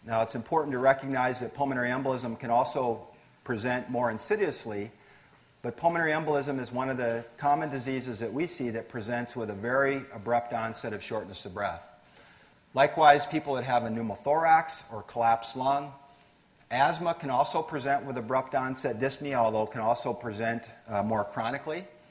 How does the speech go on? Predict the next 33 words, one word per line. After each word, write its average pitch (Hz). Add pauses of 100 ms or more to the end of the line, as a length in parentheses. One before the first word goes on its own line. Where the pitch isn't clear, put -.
(560)
People 147
with 117 (260)
fast 131
heart 147
rhythms, 156 (580)
an 110
angina 135
equivalent, 151 (240)
in 113
other 120
words, 120
cardiac 131
ischemia 143
that's 120
presenting 123
primarily 117
as 101
dyspnea, 131 (1000)
an 123
inhalation 139
injury, 160 (560)
or 117
an 120
upper 117
airway 120
obstruction 107
are 107
all 135
things 123
that 117
tend 117
to 110
present 104